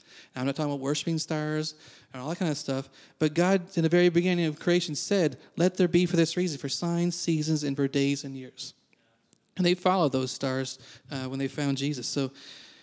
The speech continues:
verse fifteen, "And let them be for lights in the firmament of the heavens to give light on the earth." And it was so. Then God made two great lights, the greater light to rule the day, the lesser light to rule the night. And he made the stars also.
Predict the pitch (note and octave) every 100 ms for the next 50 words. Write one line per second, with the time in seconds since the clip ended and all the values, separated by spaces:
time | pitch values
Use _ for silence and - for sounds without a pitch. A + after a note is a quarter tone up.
0 | - D3+ - E3 F3+ D3 B2 A#2+ _ _
1 | _ - - - D3 G3+ G3+ G3 F3 F#3
2 | F#3+ E3+ D3+ D#3+ F#3+ F#3+ - D3 C#3 -
3 | D#3 E3 E3 E3 C#3+ C3 C3 D#3+ E3 E3+
4 | - C3+ C#3+ D3 C3 C#3 D3+ C#3 C#3 C3+
5 | C3 - - C#3+ C#3 - D#3+ C3+ B2 D3
6 | _ - - _ _ D3 D3+ F3 F3 E3
7 | - G3+ D#3+ F3 F#3 - B2 - - -
8 | _ - - D3 D#3+ F#3+ E3 D3 - D3+
9 | D#3 C#3+ C#3+ D#3 E3+ D#3+ C#3 D#3 - D3
10 | C#3 C#3 C#3+ C#3 C3+ C3 B2+ _ _ _
11 | - - _ C#3+ D3+ D#3 D#3 - D#3+ D3+
12 | C3+ C#3+ D3 - B2